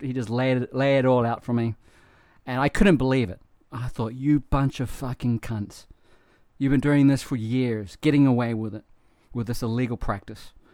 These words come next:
And none of these, uh, native English teachers were any, were, you know, none the wiser. They just took it as a given, not knowing their rights, when in actuality, everyone,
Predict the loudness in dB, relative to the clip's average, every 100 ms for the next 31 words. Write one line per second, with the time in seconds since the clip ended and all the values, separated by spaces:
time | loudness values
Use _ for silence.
0 | _ -4 -2 2 4 4 2 0 0 0
1 | -2 -4 -8 -2 6 8 8 4 4 4
2 | 2 -4 -4 -2 0 0 0 -2 -4 -2
3 | -2 -2 -8 -6 2 6 6 6 2 0
4 | -2 -2 -4 -4 -4 -4 -4 -4 -6 -6
5 | -6 -4 -4 -4 -4 -6 _ _ _ 2
6 | 4 6 6 6 4 2 -2 -2 -6 -16
7 | -20 _ _ _ _ _ _ _ 6 10
8 | 10 8 4 4 4 6 4 4 0 -6
9 | _ _ -20 -20 -4 4 6 6 2 -4